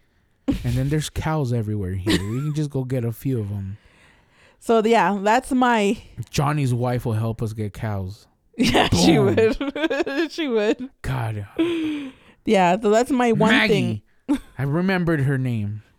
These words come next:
Speaker 1: Maggie.
Speaker 2: Yes, Maggie. Um, that, that's my one thing where I'm like, and then people are weird because for Diego's party,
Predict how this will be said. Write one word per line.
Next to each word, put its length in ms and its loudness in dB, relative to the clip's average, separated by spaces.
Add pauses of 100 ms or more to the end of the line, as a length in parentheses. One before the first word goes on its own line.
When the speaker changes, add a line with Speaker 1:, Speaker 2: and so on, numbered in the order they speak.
(100)
Speaker 1:
Maggie. 400 0
Speaker 2:
Yes, 340 -6
Maggie. 560 -6 (280)
Um, 460 -2 (160)
that, 420 2
that's 180 -2
my 160 2
one 500 -2 (220)
thing 440 -4
where 180 -2
I'm 240 -2
like, 300 -6 (920)
and 160 0
then 120 0
people 360 0
are 100 0
weird 840 0
because 320 -6
for 160 -4
Diego's 440 -2
party, 640 0